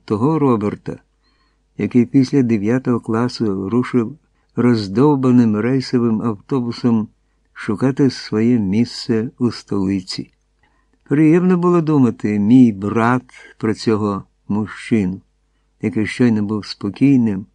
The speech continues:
та врівноваженим. І от уже дуріє, наче підліток.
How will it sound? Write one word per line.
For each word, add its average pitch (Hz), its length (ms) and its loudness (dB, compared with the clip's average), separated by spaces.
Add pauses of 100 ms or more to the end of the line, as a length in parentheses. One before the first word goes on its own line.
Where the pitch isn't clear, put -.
(160)
та 104 140 -2
врівноваженим. 98 920 -4 (800)
І 120 60 -4
от 170 280 -2
уже 143 260 -2
дуріє, 123 760 2 (680)
наче 117 760 0 (420)
підліток. 98 880 -4